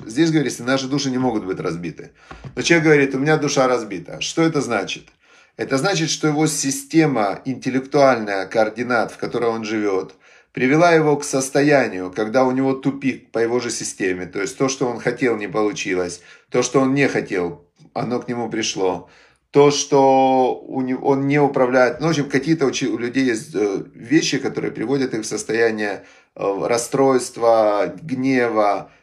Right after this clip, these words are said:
э, там, недовольства жизнью и так далее. Вот у человека в интеллекте произошла вот эта вся история, у него не складывается. Он чувствует, что оно не складывается эмоционально,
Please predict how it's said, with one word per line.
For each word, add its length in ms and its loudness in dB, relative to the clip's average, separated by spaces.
э, 240 -6
там, 260 0
недовольства 640 2
жизнью 420 -2
и 20 -6
так 180 -2
далее. 280 0
Вот 160 -2
у 40 -2
человека 600 0
в 440 -4
интеллекте 800 2
произошла 580 -2
вот 200 -2
эта 180 -4
вся 260 -2
история, 380 -4
у 100 -8
него 120 -6
не 120 -8
складывается. 880 -4
Он 260 4
чувствует, 540 0
что 180 -2
оно 120 0
не 100 -4
складывается 800 0
эмоционально, 1080 -4